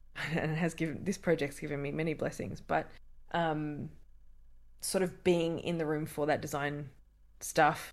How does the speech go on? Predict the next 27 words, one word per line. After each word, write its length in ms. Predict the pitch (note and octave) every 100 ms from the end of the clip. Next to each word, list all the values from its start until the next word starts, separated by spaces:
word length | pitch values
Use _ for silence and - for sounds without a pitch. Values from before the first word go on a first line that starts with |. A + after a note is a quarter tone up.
| - E3
and 140 | E3
being, 260 | E3+ D#3 -
contributing 460 | - F3 E3 D#3
to 160 | D3+ E3+
the 60 | D#3
design, 440 | D#3 D3 D3 C#3+ - - - - - -
um, 560 | E3 D#3 D3+ C#3 D3 - - - -
so 640 | - - D3+ D3 D3 D3 D3 C#3+ - - - -
strongly 680 | - - C3 A#2+ E3 - F#4 - - - -
has 160 | E3+
been 120 | D#3+
something 300 | D#3 E3+ E3 D3+
I've 120 | D3+
not 280 | D#3+ C3 E3+
had 240 | D#3 -
to 100 | -
do, 320 | D3 C3+ C3 D3+ - - - -
not, 320 | F#3 F3 - G3
not 160 | F3+
been 120 | F3
able 220 | D3+ D#3+ F3+
to 120 | -
do, 140 | -
not 180 | E3 E3
been 140 | D#3 C#3+
afforded 440 | - C#3+ D#3 D3
before. 420 | - - - -